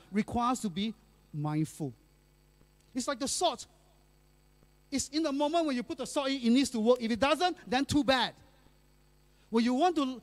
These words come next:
when you want to diffuse the darkness, you want to light the light, and you want to make sure that the light is there to diffuse the dark, but once you cover it, it's useless. Okay?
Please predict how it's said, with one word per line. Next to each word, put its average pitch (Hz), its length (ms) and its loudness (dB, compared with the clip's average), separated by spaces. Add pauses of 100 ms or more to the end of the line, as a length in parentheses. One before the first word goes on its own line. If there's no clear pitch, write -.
(120)
when 240 180 0
you 247 140 -2
want 320 240 -2
to 254 60 -4
diffuse 254 440 2
the 269 100 -2
darkness, 269 500 -2
you 220 100 -6
want 285 140 -2
to 254 40 2
light 262 260 -2
the 254 100 -4
light, 262 260 -4 (160)
and 226 160 -2
you 226 80 -2
want 277 160 -2
to 254 60 -4
make 262 140 -2
sure 285 120 -4
that 240 140 -6
the 220 80 -8
light 247 200 -6
is 185 180 -8
there 247 280 0 (120)
to 220 80 -8
diffuse 208 320 -6
the 262 60 -4
dark, 254 200 -8 (100)
but 214 100 -6
once 254 140 -2
you 240 80 -10
cover 240 260 -2
it, 277 100 -6 (140)
it's - 260 -10 (280)
useless. 151 500 -12 (1600)
Okay? - 100 -20